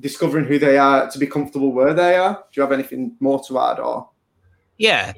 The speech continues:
Speaker 2: So, um, I think that whilst fear is a necessary emotion because it keeps us surviving, and without fear, we'd all be dead.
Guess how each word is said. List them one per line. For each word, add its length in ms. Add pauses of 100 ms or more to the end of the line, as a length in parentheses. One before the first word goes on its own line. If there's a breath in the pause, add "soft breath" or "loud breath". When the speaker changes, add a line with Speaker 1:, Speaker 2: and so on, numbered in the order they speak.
(120)
Speaker 2:
So, 540
um, 260
I 220
think 500
that 340 (1000)
whilst 340
fear 300
is 120
a 60
necessary 640
emotion 540
because 340
it 80 (340)
keeps 460
us 400
surviving, 840
and 100
without 440
fear, 260
we'd 160
all 140
be 100
dead. 420